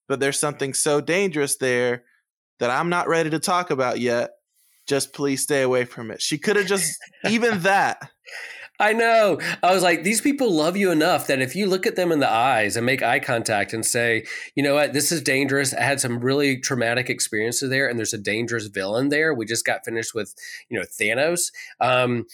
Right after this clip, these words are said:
Speaker 2: uh, there's one of, like, his caliber that I don't wanna talk about right now, but let's not deal with that because there's something there.'" They, I think they would have trusted her and said, like, "Okay, yeah, you come when you're ready.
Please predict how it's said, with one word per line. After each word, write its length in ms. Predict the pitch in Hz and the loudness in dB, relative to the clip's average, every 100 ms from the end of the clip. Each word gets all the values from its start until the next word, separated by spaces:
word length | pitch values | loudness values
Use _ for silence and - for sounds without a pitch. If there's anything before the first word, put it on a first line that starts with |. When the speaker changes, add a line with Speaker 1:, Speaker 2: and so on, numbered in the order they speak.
| - - | -10 -2
Speaker 2:
uh, 180 | 120 | 0
there's 240 | 117 131 131 | 0 0 0
one 140 | 147 | 0
of, 140 | 131 120 | 0 0
like, 180 | 117 | 0
his 160 | 135 139 | 0 -2
caliber 640 | - 120 143 156 170 175 - - - | -2 0 0 0 0 -2 -6 -16 -6
that 180 | 123 113 | -4 0
I 100 | 127 | 0
don't 120 | 147 | 0
wanna 140 | 135 | 0
talk 260 | - 104 - | -2 -8 -6
about 220 | 151 156 | -2 0
right 140 | 165 | 2
now, 180 | 160 175 | 2 2
but 200 | 151 113 | 0 -2
let's 240 | 127 151 - | -2 -2 0
not 220 | 185 113 | -2 0
deal 180 | 117 147 | -2 0
with 120 | - | 0
that 180 | 180 135 | 0 0
because 240 | 131 123 | -4 -4
there's 180 | 117 - | -4 -2
something 380 | 147 143 127 120 | -2 -2 -4 0
there.'" 280 | 131 117 - - - | 0 0 -4 -16 -4
They, 160 | 143 165 151 | 0 0 0
I 80 | |
think 240 | 156 190 214 | 0 0 2
they 100 | 190 | 2
would 140 | 170 | 2
have 80 | 139 | 0
trusted 460 | - 151 165 185 - | 0 -2 0 -2 0
her 200 | 113 113 | 0 2
and 160 | 117 | 0
said, 300 | - 147 135 | 0 2 2
like, 240 | 120 110 - | 2 0 -2
"Okay, 560 | 147 151 175 190 98 - - _ | -4 0 2 2 0 -4 -14 _
yeah, 220 | 147 160 117 | 0 2 2
you 180 | 151 | 0
come 360 | 175 180 180 165 | 0 0 0 2
when 120 | 156 | 2
you're 240 | 147 151 139 | 2 2 2
ready. 420 | 139 151 113 | 2 2 0